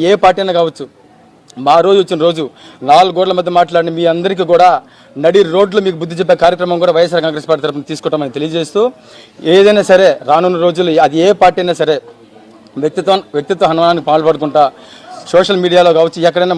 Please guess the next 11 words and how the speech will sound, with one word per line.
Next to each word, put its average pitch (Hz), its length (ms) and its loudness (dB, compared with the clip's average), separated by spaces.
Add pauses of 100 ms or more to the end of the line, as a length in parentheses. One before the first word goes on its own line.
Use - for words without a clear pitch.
మా 165 60 4 (120)
మీడియా 175 240 2
మాధ్యమాల్లో 165 320 0
కావచ్చు, 156 200 0
ఎక్కడైనా 170 320 -4
సరే 156 160 2 (160)
రాజకీయాన్ని 170 480 0
హుందాగా 175 300 0
నడిపించాలని, 151 520 -4 (540)
ఏ 190 40 4 (180)
విషయాల్లో 190 360 2